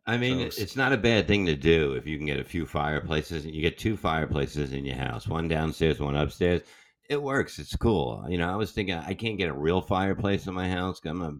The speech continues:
Speaker 1: going through the fucking roof and that shit. But I'm thinking about getting one. You know, one of them fake ones. It'll still be fucking gas, but it, it's pretty
Speaker 2: Yeah.
Speaker 1: cool. It works.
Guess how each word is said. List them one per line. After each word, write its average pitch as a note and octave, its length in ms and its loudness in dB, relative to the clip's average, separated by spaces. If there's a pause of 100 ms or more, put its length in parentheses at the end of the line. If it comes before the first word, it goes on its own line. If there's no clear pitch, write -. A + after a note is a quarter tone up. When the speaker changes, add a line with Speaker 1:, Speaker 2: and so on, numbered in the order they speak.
(160)
Speaker 1:
going D#2+ 260 -6
through E2 120 -2
the C2+ 80 -6
fucking D#2 360 -8
roof D#2 320 4
and D#2+ 100 -4
that D#2 180 0
shit. E2 300 0 (480)
But E2+ 100 -2 (140)
I'm F2+ 160 0
thinking G#2+ 240 2
about D2+ 300 2
getting C#2 260 -2
one. C2+ 300 2 (240)
You G2 200 2
know, E2+ 140 4
one D#2+ 120 2
of E2 60 2
them D#2+ 140 4
fake F2 280 6
ones. D2+ 180 0
It'll F#2 280 0
still A2+ 240 2
be D#2+ 160 2
fucking D2 400 -6
gas, D2+ 440 0
but E2 120 -2
it, D#2+ 120 -6
it's E2+ 400 -2
pretty - 200 6
Speaker 2:
Yeah. D#2+ 60 -2
Speaker 1:
cool. F2 320 0
It D2 80 -2
works. D#2 640 -2